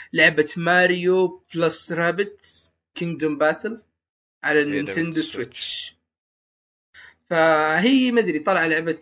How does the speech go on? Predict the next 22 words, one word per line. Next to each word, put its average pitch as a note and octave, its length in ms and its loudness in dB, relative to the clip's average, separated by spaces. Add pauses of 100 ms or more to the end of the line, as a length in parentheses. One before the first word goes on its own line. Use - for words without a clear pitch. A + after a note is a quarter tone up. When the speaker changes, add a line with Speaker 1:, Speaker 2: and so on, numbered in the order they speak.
Speaker 1:
آه، C#3 600 -2
ريل E3+ 180 -2
تايم D#3 220 0
استراتيجي D3 680 -8
تشبه D3 360 -8
ألعاب C#3 340 -4
إكس D#3+ 240 -8
كوم D3+ 220 -6
وكذا، G3 300 -2
لكن F#3+ 340 0
بجو F#3 280 4
ماريو. E3+ 580 0 (440)
وأنا D#3+ 540 2
صراحة F#3+ 320 0
مالي D3 340 -2
لا C#3+ 200 0
في - 200 -14
ماريو D3 360 0
مرة D#3 580 2
ولا D3 260 0
في، - 160 -16 (360)
آه، C3 440 -12